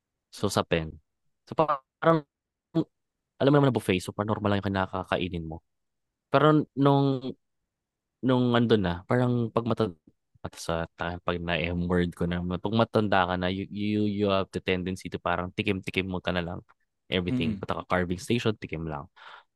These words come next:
Speaker 1: Punta ka dito, tikim lang. Pero nung nandun na ako sa des-, sabi ko, after ko na isang round, sayo ko na eh. Nung nakita ko na yung mga pastry, yung mga dessert, yung maliliit, nagwala ako eh. Pinuno ko yung isang plato.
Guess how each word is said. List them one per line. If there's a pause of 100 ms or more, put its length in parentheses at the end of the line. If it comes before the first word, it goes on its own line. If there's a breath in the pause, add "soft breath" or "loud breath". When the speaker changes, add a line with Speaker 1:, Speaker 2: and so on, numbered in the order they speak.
(240)
Speaker 1:
Punta
ka
dito,
tikim
lang. (160)
Pero
nung
nandun
na
ako
sa
des-, (160)
sabi
ko,
after
ko
na
isang
round, (320)
sayo
ko
na
eh. (1120 soft breath)
Nung
nakita
ko
na
yung
mga (120)
pastry,
yung
mga
dessert,
yung
maliliit, (960)
nagwala
ako
eh. (400)
Pinuno
ko
yung
isang
plato.